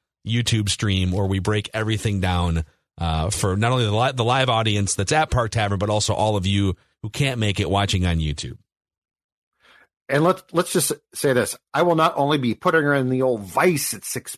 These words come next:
Speaker 2: P M, but I can guarantee you I will be checking out the, uh, re-debut of Before I Die, which will be on tap and available in a new Before I Die can at Park Tavern on Thursday, the twenty-seventh, before,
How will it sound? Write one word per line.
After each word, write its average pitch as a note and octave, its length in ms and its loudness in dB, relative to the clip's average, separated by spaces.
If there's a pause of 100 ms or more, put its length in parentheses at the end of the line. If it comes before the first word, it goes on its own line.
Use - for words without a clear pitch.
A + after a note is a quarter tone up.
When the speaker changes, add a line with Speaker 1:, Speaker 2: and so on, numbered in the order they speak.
(140)
Speaker 2:
P A2 220 -4
M, G2+ 200 -2
but G#2 120 -4
I D3 60 -4
can B2 180 -8
guarantee A#2+ 440 -6
you A2+ 160 -2
I C3 180 0
will C#3 260 -2
be G#2+ 220 -8
checking B2+ 580 -6
out A#2 420 0
the, G#2 320 -6
uh, F#2 420 -8 (160)
re-debut D3+ 1000 -2
of G#2 180 -4
Before E3 480 0
I D#3+ 260 0
Die, D#3 400 -2
which C#3 200 -10
will D#3 100 -12
be F3 200 -4
on F3+ 200 0
tap F3 380 -4 (360)
and A#3 300 0 (100)
available G3+ 520 -2
in E3 180 -6
a D#3 200 -2
new G3+ 340 -2
Before G3+ 400 -4
I F3+ 220 -8
Die E3+ 240 -6
can D#3+ 460 -10
at E3 280 -6 (160)
Park E3+ 240 -6 (100)
Tavern C#3 460 -2 (360)
on A#2 200 -6
Thursday, C#3 720 -6
the - 60 -20
twenty-seventh, B2+ 540 -6 (100)
before, C#3 680 -2